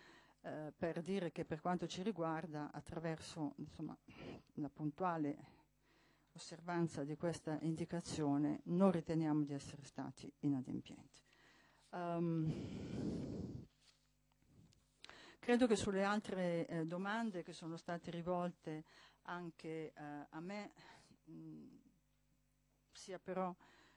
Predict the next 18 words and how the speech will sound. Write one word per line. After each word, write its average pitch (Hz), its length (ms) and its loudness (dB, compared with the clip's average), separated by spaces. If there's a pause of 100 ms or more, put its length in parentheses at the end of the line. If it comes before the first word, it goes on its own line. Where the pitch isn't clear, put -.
(380)
poi 175 140 -4
semmai 175 400 -4
io 180 100 -4
interverrò 170 480 -8
in 175 60 -6
un 170 80 -8
secondo 170 360 -12
momento 170 400 -8
ancora, 185 640 0
soprattutto 190 480 -10
il 185 60 -4
direttore 175 480 -8
generale 170 760 -6
a 165 100 -10
dover 160 380 -6
dare 165 540 -2
alcune 165 460 -6
indicazioni. 160 880 -2